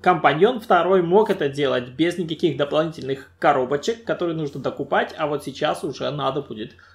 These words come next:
дополнительно покупать Wacom Link. К сожалению, протестировать всё это у нас не получилось, это всё не идёт в комплекте,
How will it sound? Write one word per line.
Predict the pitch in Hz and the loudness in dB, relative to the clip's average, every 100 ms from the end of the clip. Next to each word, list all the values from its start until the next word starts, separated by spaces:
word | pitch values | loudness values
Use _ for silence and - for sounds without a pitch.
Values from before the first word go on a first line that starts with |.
| _ 143 | _ 0
дополнительно | 151 147 135 123 123 - 143 139 135 - _ _ _ _ - | 2 2 2 0 -6 -10 -2 -2 -4 -14 _ _ _ _ -2
покупать | 185 175 143 143 147 - | 0 2 2 4 4 2
Wacom | 139 - 156 | -2 -2 -4
Link. | 139 151 135 107 - - _ _ _ _ _ - - | 0 0 0 -2 -12 -20 _ _ _ _ _ -20 -18
К | - | -6
сожалению, | 170 196 277 226 | -4 0 6 6
протестировать | 196 185 208 202 220 151 123 | 6 4 2 2 4 4 2
всё | - | -4
это | 131 131 | -4 -4
у | |
нас | 135 135 - | -2 -4 -4
не | 151 | -6
получилось, | 170 208 302 302 269 - 143 | -2 -2 0 0 -2 -2 -6
это | 143 160 | -4 -6
всё | - 160 | -4 -4
не | 151 190 160 | 0 2 2
идёт | 135 123 | 0 -2
в | |
комплекте, | 147 147 202 262 262 220 202 | -2 -2 0 -2 0 2 2